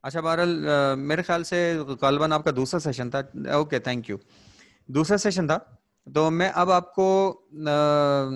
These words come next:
अ, डिक्शनरी, अ, जो हमारा, जो आज का लास्ट टॉपिक है, वो डिक्शनरी है।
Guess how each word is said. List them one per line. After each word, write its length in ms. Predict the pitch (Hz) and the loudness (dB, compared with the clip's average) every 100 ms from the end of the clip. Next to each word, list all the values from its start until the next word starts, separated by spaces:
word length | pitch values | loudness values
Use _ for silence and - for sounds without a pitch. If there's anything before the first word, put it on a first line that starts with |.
| 131 127 120 127 | -8 -10 -12 -10
अ, 460 | 127 131 131 127 113 110 - - - _ - | -8 -6 -8 -10 -12 -18 -20 -20 -20 _ -20
डिक्शनरी, 640 | 143 170 - 220 214 185 143 | -2 -2 0 -2 0 0 -2
अ, 120 | 139 _ _ - _ - - - - _ - 151 139 139 139 | -10 _ _ -20 _ -20 -20 -20 -20 _ -18 -10 -4 -2 -2
जो 160 | 135 | -2
हमारा, 380 | 151 151 156 160 | 0 2 2 2
जो 140 | 160 160 | 2 2
आज 260 | 135 143 | 2 0
का 440 | - 156 147 139 131 | 0 0 0 -4 -6
लास्ट 340 | 127 139 156 | 0 0 2
टॉपिक 280 | 151 - 123 | -2 -2 -4
है, 60 | 156 | -4
वो 100 | 160 | -4
डिक्शनरी 440 | 131 - 143 120 | -4 -4 -4 -4
है। 120 | 87 | -8